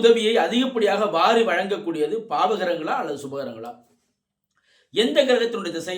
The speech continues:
அபரிமிதமான நன்மைகளை வழங்குகின்றது அப்படிங்கிறத ஒரு உதாரணங்களாக நம்ம தொடர்ச்சியா இந்த பதிவுல விளக்கமாக பார்க்கலாங்க. பொதுவா இதை வந்து அரசியல் தொடர்பான விஷயங்களையும் நம்ம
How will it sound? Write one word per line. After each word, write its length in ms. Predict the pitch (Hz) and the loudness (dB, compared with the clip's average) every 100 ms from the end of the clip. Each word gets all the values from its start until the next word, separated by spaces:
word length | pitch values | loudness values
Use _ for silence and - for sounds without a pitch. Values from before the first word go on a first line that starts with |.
| 208 | -8
அபரிமிதமான 540 | - 302 302 285 262 240 | -2 -2 0 0 0 0
நன்மைகளை 340 | 196 196 185 180 | -2 -4 -4 -4
வழங்குகின்றது 560 | 156 165 151 143 139 131 127 _ _ _ - | -4 -6 -8 -10 -12 -14 -18 _ _ _ -10
அப்படிங்கிறத 480 | 175 254 233 175 185 160 120 117 156 | -4 0 0 0 0 -2 -2 -6 -6
ஒரு 100 | 143 123 170 | -6 -6 -2
உதாரணங்களாக 680 | 220 226 202 165 151 160 160 | 0 0 0 -2 -2 -2 -6
நம்ம 140 | 127 127 | -8 -10
தொடர்ச்சியா 400 | 135 127 143 113 - - _ _ _ _ _ - | -12 -10 -10 -10 -14 -20 _ _ _ _ _ -18
இந்த 120 | 156 156 120 - - _ 151 | -10 -8 -8 -14 -20 _ -10
பதிவுல 300 | 160 175 151 | -6 -2 -2
விளக்கமாக 440 | 160 170 165 151 160 | -4 -6 -6 -6 -6
பார்க்கலாங்க. 420 | 120 110 104 98 - _ _ _ _ _ _ _ _ _ _ _ _ 208 | -10 -14 -18 -20 -20 _ _ _ _ _ _ _ _ _ _ _ _ 4
பொதுவா 180 | 240 240 | 8 8
இதை 100 | 226 233 | 8 4
வந்து 140 | 220 170 | 4 4
அரசியல் 400 | 196 254 269 254 | 4 2 0 0
தொடர்பான 320 | 202 190 180 151 | 0 0 0 -2
விஷயங்களையும் 380 | 151 156 160 147 | -4 -4 -4 -8
நம்ம 140 | 131 | -10